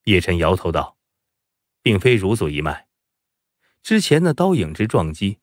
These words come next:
好在叶辰炼体不断，肉身躯体早已经超出常人。老者没有再说话，脸色多少有些讪讪。脚下虚空一团一团的青色灵气如同仙云，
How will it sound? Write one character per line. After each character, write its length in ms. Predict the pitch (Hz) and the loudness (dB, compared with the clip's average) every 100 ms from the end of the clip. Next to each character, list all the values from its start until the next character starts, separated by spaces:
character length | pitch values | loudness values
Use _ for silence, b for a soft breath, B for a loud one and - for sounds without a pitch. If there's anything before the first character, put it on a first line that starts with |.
| _ | _
好 280 | _ - 80 | _ -4 -2
在 140 | 82 90 | 0 0
叶 180 | 87 | 0
辰 220 | 76 82 85 | -2 -4 0
炼 260 | 135 82 | 0 0
体 220 | 76 73 | -4 -8
不 160 | 71 87 | -4 -2
断， 260 | 117 87 - _ _ _ | 0 -2 -8 _ _ _
肉 220 | 104 78 | 0 0
身 200 | - 90 | 0 -2
躯 220 | 82 120 | 0 0
体 300 | 110 - - - _ | 0 -4 -8 -12 _
早 240 | - 90 | -2 0
已 80 | 78 | -2
经 200 | 80 78 | -4 -8
超 280 | - 110 113 | -2 0 0
出 160 | 110 | -2
常 200 | 98 80 | -4 -4
人。 220 | 80 71 - _ _ _ _ _ _ _ _ _ _ _ _ _ _ _ _ _ | -8 -10 -16 _ _ _ _ _ _ _ _ _ _ _ _ _ _ _ _ _
老 180 | 98 98 | 2 2
者 140 | 90 | 2
没 100 | 78 | -2
有 120 | 85 71 | -4 -4
再 160 | 73 | -8
说 180 | 73 71 | -8 -10
话， 240 | - - - _ _ _ _ | -8 -12 -14 _ _ _ _
脸 180 | 120 110 | 2 2
色 280 | 110 165 123 | 4 2 2
多 200 | 160 170 | 2 0
少 200 | 113 87 | 0 -4
有 160 | 76 | -4
些 120 | 71 87 | -4 -6
讪 300 | - 117 85 | 0 0 0
讪。 240 | 78 - _ _ _ _ _ _ _ _ | -6 -10 _ _ _ _ _ _ _ _
脚 200 | 113 101 | 2 2
下 160 | 117 | 2
虚 200 | 92 107 | -2 -2
空 240 | 104 107 107 b b | -2 0 -2 b b
一 220 | 90 76 | -6 -4
团 240 | - 87 | -2 -2
一 80 | 87 | -2
团 180 | - 87 | -4 -4
的 140 | 80 | -4
青 200 | - 143 | -2 -2
色 200 | 143 95 | 0 0
灵 200 | 78 82 | -2 -4
气 280 | 113 98 78 b | -2 -2 -2 b
如 180 | - 82 | -2 -2
同 200 | - 80 | -2 -6
仙 280 | - 139 127 | 2 2 2
云， 220 | 80 | -2